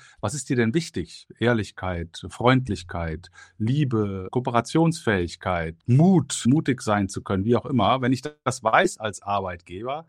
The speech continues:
da versuche, das mit einfließen zu lassen, dann in der Tendenz hab ich deutlich, äh, motiviertere Mitarbeitenden, die in ihren Stärkenfeldern, äh, in ihren Werten leben können. Und damit, das ist ein absoluter Turbo. Ich, ich nenne das immer den Energieleitstrahl.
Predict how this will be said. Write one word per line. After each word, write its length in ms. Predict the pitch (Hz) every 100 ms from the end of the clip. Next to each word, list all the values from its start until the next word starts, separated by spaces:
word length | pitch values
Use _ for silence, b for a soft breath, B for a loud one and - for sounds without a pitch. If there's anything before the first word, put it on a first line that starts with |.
| b b b
da 120 | 120
versuche, 480 | - 107 160 165 147
das 280 | 123 - -
mit 180 | 123 117
einfließen 580 | 156 - - 113 113
zu 140 | - 92
lassen, 320 | 92 - 135
dann 180 | 110 113
in 300 | - 214 226
der 180 | 196 160
Tendenz 720 | 139 127 117 117 165 233 226 - b b
hab 220 | 123 151 -
ich 340 | 180 170 -
deutlich, 640 | 110 123 143 151 143 - -
äh, 140 | 117
motiviertere 840 | 110 117 113 101 147 170 - 107
Mitarbeitenden, 1040 | 113 - 151 139 143 160 170 165 185 196 B B B
die 240 | 110 151
in 180 | 147 135
ihren 300 | 135 139 120
Stärkenfeldern, 1300 | 101 - 147 156 127 104 95 95 107 120 151 180 180 B 123
äh, 60 |
in 200 | - 160
ihren 400 | 160 127 117 101
Werten 380 | 113 151 - 107
leben 380 | 104 147 127 -
können. 340 | 92 113 147
Und 160 | 131 107
damit, 300 | 113 131 127
das 160 | 117
ist 140 | 131 117
ein 120 | 113
absoluter 560 | - - 131 123 120 -
Turbo. 460 | 151 165 117 98
Ich, 100 | 107
ich 200 | - 101
nenne 120 | 117 135
das 120 | 117
immer 140 | 117
den 140 | 110 104
Energieleitstrahl. 1500 | 120 113 98 165 139 80 82 - - 78 71 67 104 160